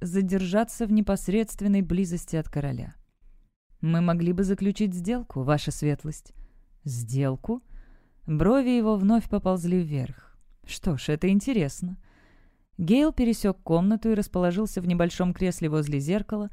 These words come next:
на расстоянии вытянутой руки от неё. Он не боялся её, однако Ирен чувствовала, что пробудила в нём любопытство.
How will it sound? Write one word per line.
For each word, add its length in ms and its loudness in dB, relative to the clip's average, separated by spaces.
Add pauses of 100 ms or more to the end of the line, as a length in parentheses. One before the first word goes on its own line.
(340)
на 120 6
расстоянии 560 4
вытянутой 560 0
руки 280 0
от 160 -2
неё. 320 -6 (680)
Он 200 6
не 80 8
боялся 580 2
её, 280 -2 (420)
однако 440 4
Ирен 400 2
чувствовала, 560 0
что 180 -4
пробудила 520 2
в 80 0
нём 300 0
любопытство. 840 -4